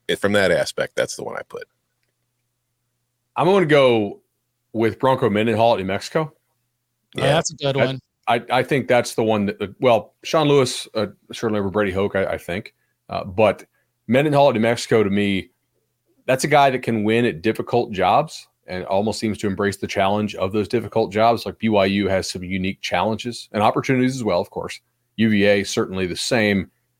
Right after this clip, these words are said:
Speaker 2: Uh, New Mexico is a hard job, but I think he will win a lot more games than, than almost anybody else has there at New Mexico in recent memory. And you have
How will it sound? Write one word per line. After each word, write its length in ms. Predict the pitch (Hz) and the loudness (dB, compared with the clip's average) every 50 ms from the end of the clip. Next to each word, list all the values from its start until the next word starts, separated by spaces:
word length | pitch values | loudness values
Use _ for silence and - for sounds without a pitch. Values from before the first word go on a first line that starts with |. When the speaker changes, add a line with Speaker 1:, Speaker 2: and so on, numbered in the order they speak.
| _ _ - | _ _ -2
Speaker 2:
Uh, 160 | - 92 95 | 0 2 2
New 100 | 98 101 | 2 2
Mexico 800 | 101 107 110 - - 113 98 - 110 104 98 95 92 90 90 - _ _ _ _ _ _ _ _ _ - | 0 0 0 -2 -4 -8 -2 2 2 4 4 4 2 2 0 -4 _ _ _ _ _ _ _ _ _ -10
is 80 | 104 | -8
a 80 | 131 120 | -8 -8
hard 320 | - - 120 123 123 110 | -4 0 2 2 2 2
job, 380 | 101 139 135 90 - - - _ _ _ _ - | 2 2 2 2 2 -2 -6 _ _ _ _ -4
but 240 | 92 90 - - _ _ _ _ _ _ _ _ _ _ _ _ _ - | -4 -4 -4 -4 _ _ _ _ _ _ _ _ _ _ _ _ _ -18
I 40 | - | -14
think 220 | - - 117 101 - | -4 -2 -2 -2 0
he 160 | - 117 113 | 0 -2 -2
will 560 | 104 107 104 101 101 98 95 92 87 - _ _ _ _ _ _ _ _ - | 0 2 2 2 2 2 2 0 -2 -4 _ _ _ _ _ _ _ _ -8
win 220 | 95 95 95 95 | -4 -2 -2 0
a 40 | 92 | 2
lot 220 | 92 107 110 117 | 2 2 2 2
more 120 | 113 110 101 | 0 0 0
games 380 | 101 104 104 104 101 95 87 | 2 0 2 2 0 -2 -2
than, 220 | 92 95 95 - 90 | -2 -4 -4 -4 -4
than 100 | 92 92 | -2 -2
almost 240 | 98 101 95 - | 0 -2 -2 0
anybody 240 | 107 101 95 90 92 | 0 0 2 2 2
else 160 | 95 92 - | 0 0 0
has 300 | - - 98 101 98 90 | 0 2 2 2 2 0
there 320 | 98 98 92 90 82 - _ _ _ _ _ _ _ - - | 0 2 2 2 0 -2 _ _ _ _ _ _ _ -4 -2
at 160 | 98 95 90 | -2 -2 -2
New 60 | 98 | -2
Mexico 380 | 98 101 104 - - - 113 104 | -2 -2 -2 -2 -2 -2 0 0
in 80 | 98 | 0
recent 320 | 92 98 101 - - - - | 0 -2 -2 -2 -6 -6 -4
memory. 400 | 95 131 120 95 92 98 101 - - | -2 0 0 0 0 -2 -4 -4 -2
And 300 | 98 101 104 104 104 - | -2 0 2 0 0 0
you 180 | 92 101 104 95 | -2 -2 0 2
have 400 | 110 107 107 107 104 - - | 2 4 4 4 2 0 -4